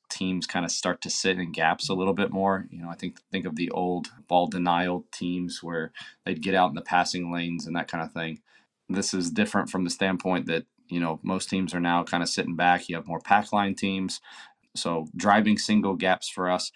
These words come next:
and also with the cuts that we're making, we're not making traditional, like, basket cuts. The single gaps kind of become even more prominent and more obvious. And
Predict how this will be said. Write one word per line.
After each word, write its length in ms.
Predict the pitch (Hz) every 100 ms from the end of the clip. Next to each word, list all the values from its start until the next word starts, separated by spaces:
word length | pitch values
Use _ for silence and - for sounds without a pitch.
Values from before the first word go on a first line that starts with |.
| - - -
and 100 | 98
also 280 | 104 107 98
with 180 | 98
the 400 | - 90 85 85 - _ _
cuts 380 | - 104 - -
that 160 | 98 87
we're 160 | 95
making, 400 | 92 90 92 92
we're 100 | 87
not 160 | 90 87
making 300 | 87 87 90
traditional, 480 | - 87 90 - 87
like, 200 | 82 -
basket 440 | 82 85 - -
cuts. 340 | - 87 - - - - - -
The 80 |
single 300 | - 107 98
gaps 280 | 85 90 87
kind 200 | - 92
of 80 | 82
become 280 | - 95 90
even 200 | 82 85
more 260 | 85 90 -
prominent 440 | 92 92 101 101
and 120 | 87 82
more 360 | 85 85 80 -
obvious. 540 | 90 101 117 120 - _ _ _ -
And 240 | 80 85